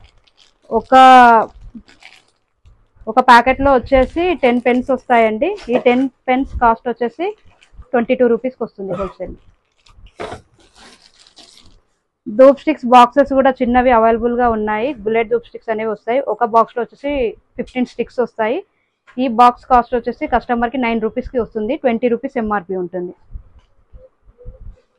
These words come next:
ఇలా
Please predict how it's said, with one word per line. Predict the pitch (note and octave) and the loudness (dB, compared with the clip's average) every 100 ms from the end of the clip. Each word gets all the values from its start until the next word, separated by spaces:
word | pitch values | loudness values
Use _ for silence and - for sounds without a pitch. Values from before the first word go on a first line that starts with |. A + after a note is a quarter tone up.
| _ _ _ F#5+ _ _ A#4+ - A#5 _ _ _ _ _ _ _ _ _ _ _ _ _ - - - - - _ _ - A#3 | _ _ _ _ _ _ _ -20 -20 _ _ _ _ _ _ _ _ _ _ _ _ _ -20 -18 -18 -18 -20 _ _ -10 -2
ఇలా | A#3 | 2